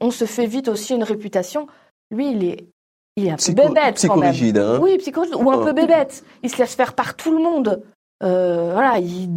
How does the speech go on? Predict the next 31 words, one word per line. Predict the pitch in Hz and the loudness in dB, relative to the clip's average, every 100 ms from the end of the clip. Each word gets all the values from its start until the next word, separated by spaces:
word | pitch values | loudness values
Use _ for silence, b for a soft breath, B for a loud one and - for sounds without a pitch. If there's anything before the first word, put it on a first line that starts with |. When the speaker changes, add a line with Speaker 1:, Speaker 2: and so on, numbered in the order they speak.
| 160 | 2
Speaker 1:
donne | 233 247 233 | 4 4 0
aux | 226 | -2
gens | 202 220 247 | 0 2 2
dans | 220 | 2
la | 220 208 | 4 2
rue, | 202 220 240 190 170 170 B B B | 2 0 0 0 -4 -10 B B B
alors | 196 220 226 | 2 2 2
que | - | 0
si | 214 214 | -2 -2
ça | - | -6
se | 185 | -4
trouve, | 262 254 | -2 -2
ils | |
vont | 208 208 | -2 0
faire | 208 | 0
n'importe | 208 208 190 202 | 0 -2 -4 -4
quoi. | 190 254 247 240 196 | 0 4 4 4 2
Euh, | 180 B _ _ | 0 B _ _
son | - 262 | -2 -2
argent | 190 226 | 0 0
serait | 269 269 | 2 0
mieux | 254 | 0
utilisé | 233 196 196 | -2 -2 2
ailleurs. | 262 254 B B B _ _ _ _ _ _ _ _ - | 2 0 B B B _ _ _ _ _ _ _ _ -4
On | 277 | -4
prend | 269 330 | 0 -2
vite, | 285 370 381 | 0 -2 0
voilà, | 254 208 | 0 0
c-, | 302 - | -2 -2
cette | 277 262 - | -2 -2 -4
image | 330 302 285 339 294 | -2 2 4 2 0